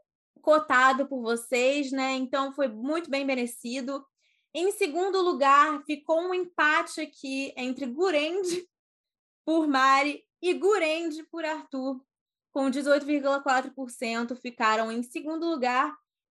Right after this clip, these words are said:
Em terceiro lugar, também tivemos um empate aqui de Alê,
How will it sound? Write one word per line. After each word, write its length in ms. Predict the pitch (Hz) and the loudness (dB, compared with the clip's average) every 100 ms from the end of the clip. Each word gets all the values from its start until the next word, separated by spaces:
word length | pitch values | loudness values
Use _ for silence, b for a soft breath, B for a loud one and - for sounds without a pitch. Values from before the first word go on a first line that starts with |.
| - | -10
Em 80 | 427 | -2
terceiro 480 | 403 381 359 381 392 | 0 0 -2 0 2
lugar, 260 | 320 349 | 4 2
também 320 | 370 349 359 | 2 0 -2
tivemos 460 | 427 392 370 381 339 | -4 -4 -2 -4 -2
um 60 | 359 | -2
empate 520 | 359 339 330 339 339 | 0 2 2 2 -2
aqui 540 | 302 - 311 277 185 - _ _ _ _ | -8 -4 0 0 0 -6 _ _ _ _
de 280 | 196 202 302 - | -10 -2 -2 4
Alê, 560 | 285 370 302 294 320 | 6 6 4 2 0